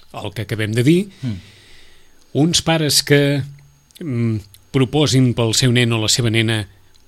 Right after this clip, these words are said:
Speaker 1: un munt d'activitats durant, durant tot el dia, poden trobar-se amb el pas dels anys a un nen o una nena amb indicadors d'hiperactivitat?
Speaker 2: Eh, n-, no necessàriament.
Speaker 1: No necessàriament.
Speaker 2: No necessàriament.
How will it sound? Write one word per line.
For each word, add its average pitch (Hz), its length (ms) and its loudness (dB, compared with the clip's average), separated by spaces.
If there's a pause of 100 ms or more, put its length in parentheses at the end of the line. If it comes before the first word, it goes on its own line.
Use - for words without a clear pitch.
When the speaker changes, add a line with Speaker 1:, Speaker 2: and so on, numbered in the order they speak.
Speaker 1:
un 123 260 -2
munt 135 280 2
d'activitats 120 600 -2
durant, 104 560 -2
durant 107 400 -2
tot - 180 -4
el 123 140 2
dia, 135 300 -2 (1000)
poden 120 260 -2
trobar-se 123 500 0
amb 113 120 0
el 110 100 -2
pas 113 160 -2
dels 104 200 -4
anys 120 440 -2 (360)
a - 100 -12
un 113 180 -6
nen 117 200 0
o 120 60 -2
una 110 160 -2
nena 117 420 -2 (440)
amb 113 380 -6 (140)
indicadors 120 680 -4
d'hiperactivitat? 113 840 -2 (1300)
Speaker 2:
Eh, 123 420 -4 (360)
n-, 175 160 -8 (100)
no 196 200 0
necessàriament. 123 640 -2
Speaker 1:
No 147 120 8
necessàriament. 131 600 2
Speaker 2:
No 190 100 -4
necessàriament. 95 760 -8